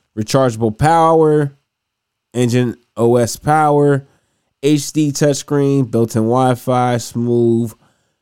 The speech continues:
access to Beatport Link, Beatport, Beat Source Link, SoundCloud Go Plus,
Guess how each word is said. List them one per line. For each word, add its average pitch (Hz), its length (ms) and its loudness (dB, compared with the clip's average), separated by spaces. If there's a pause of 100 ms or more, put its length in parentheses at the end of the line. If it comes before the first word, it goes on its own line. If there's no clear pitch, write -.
(160)
access 123 420 -2
to 113 120 -2
Beatport 120 560 -2
Link, 143 380 -2 (120)
Beatport, 120 640 -4 (1000)
Beat 131 220 -2
Source 180 460 -2
Link, 117 400 -2
SoundCloud 147 800 -2
Go 120 320 2
Plus, 123 520 -2